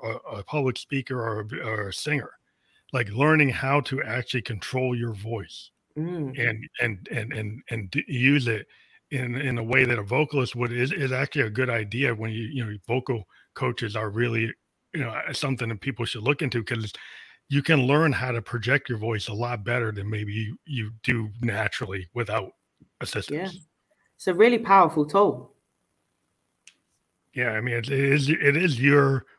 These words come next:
Speaker 1: way to talk to the world, the way you, you know, can, can interact and, and get people to, to, and you have to be confident. Like, it's like, if you're not confident,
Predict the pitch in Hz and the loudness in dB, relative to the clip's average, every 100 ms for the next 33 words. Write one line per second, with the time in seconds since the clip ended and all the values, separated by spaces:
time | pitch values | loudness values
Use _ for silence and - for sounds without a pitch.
0 | _ 123 135 117 98 123 117 - 120 95 | _ 8 8 8 0 -4 -4 -4 -4 -2
1 | 110 120 90 104 113 120 113 120 107 - | -2 -2 -2 -2 0 0 0 -2 -4 -10
2 | - 135 104 92 113 - _ _ _ _ | -4 -2 -2 -4 -12 -20 _ _ _ _
3 | _ _ - 113 - - 120 110 117 117 | _ _ -6 -6 -8 -8 -6 -2 0 2
4 | 113 123 127 - 104 - 113 104 120 - | 2 2 0 -4 -8 -6 -6 -2 -2 0
5 | 127 117 104 95 - - - _ 165 - | -4 -2 -4 -6 -12 -20 -20 _ -10 -4
6 | 143 139 160 175 - 131 110 180 202 120 | 0 4 6 4 2 0 2 2 2 -2
7 | 95 - - - 113 120 127 117 135 165 | -8 -12 -10 -6 0 2 4 2 4 4
8 | 165 139 - 160 156 147 104 101 101 | 6 2 0 0 0 -2 -6 -8 -12